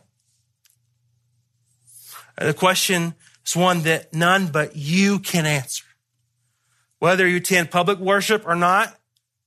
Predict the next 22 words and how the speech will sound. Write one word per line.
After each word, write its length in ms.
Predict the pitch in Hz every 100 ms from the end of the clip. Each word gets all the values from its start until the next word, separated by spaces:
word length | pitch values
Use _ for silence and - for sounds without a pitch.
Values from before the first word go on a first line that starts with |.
| _ _ _
your 80 | 151
pastor 480 | 147 185 185 - 180
knows. 560 | 175 170 120 - - - _ _ _ _ _ _ _ _
But 140 | - 147
whether 340 | 143 185 202
you 220 | 190 185
pray 480 | 185 - 190 190 185
in 120 | 156
private 500 | 147 - 196 196 170
or 140 | 147 143
not, 440 | 143 143 143 - _ _ _ _ _ _ _
Ryle 380 | 143 147 156 151
says, 580 | - 151 147 147 143 - _ _ _ _
is 100 | -
a 80 | 139
matter 460 | 139 147 165 175 170
between 500 | 160 - 143 135 139
yourself 680 | 156 175 - 165 156 151 -
and 220 | 143 135
God. 320 | 120 92 - _ _ _ _ _ _ _ _ _ _ _ _ _ _ _ _ _ _
Do 360 | - 175 190 190
you 440 | 165 151 175 175